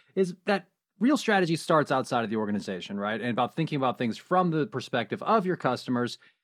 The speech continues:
uh, whereas the traditional swot analysis is kind of like a security blanket, right? It's something that we do. We look at ourselves and we talk about ourselves and it makes us feel good. And then maybe at the end of that, we have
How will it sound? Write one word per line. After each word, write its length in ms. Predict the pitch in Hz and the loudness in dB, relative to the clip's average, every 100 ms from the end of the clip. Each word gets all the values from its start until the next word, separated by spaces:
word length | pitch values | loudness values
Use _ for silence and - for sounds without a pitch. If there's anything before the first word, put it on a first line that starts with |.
| _ - | _ -2
uh, 280 | 143 139 147 | 0 0 0
whereas 440 | 160 220 202 190 | 2 4 6 6
the 80 | 156 | 2
traditional 460 | - 165 175 - 160 | 0 2 2 2 -2
swot 260 | 170 170 | 4 4
analysis 460 | 151 139 143 165 151 | 4 4 4 2 0
is 180 | 180 160 | 0 2
kind 220 | 220 226 | 2 4
of 80 | 214 | 4
like 100 | 214 | 2
a 80 | |
security 420 | 196 - 233 247 214 | 0 -2 0 2 2
blanket, 380 | 160 151 147 | 2 2 2
right? 180 | 139 175 | 2 4
It's 140 | 185 208 | 4 2
something 240 | 202 196 | 0 2
that 120 | 190 | 2
we 100 | 180 | 0
do. 300 | 151 185 196 | 0 4 4
We 100 | 175 | 4
look 220 | 165 185 196 | 2 2 4
at 80 | |
ourselves 520 | 185 175 180 175 180 160 | 2 2 4 4 4 2
and 60 | |
we 80 | 151 | -2
talk 240 | - 185 | 2 2
about 160 | 180 175 | 4 2
ourselves 420 | 170 - 170 160 | 2 2 2 2
and 100 | 151 | -2
it 40 | 147 | -2
makes 200 | 175 180 | -2 -4
us 120 | - | -4
feel 240 | 196 185 | 2 2
good. 300 | 160 170 160 - - - | 4 4 2 -2 -20 2
And 140 | 196 | 6
then 140 | 226 214 | 8 8
maybe 320 | 247 262 220 | 8 8 6
at 100 | 208 | 6
the 80 | 202 | 4
end 160 | 226 | 4
of 80 | 220 | 6
that, 220 | 208 214 | 4 4
we 100 | 165 | 2
have 300 | 165 185 165 | 2 0 -2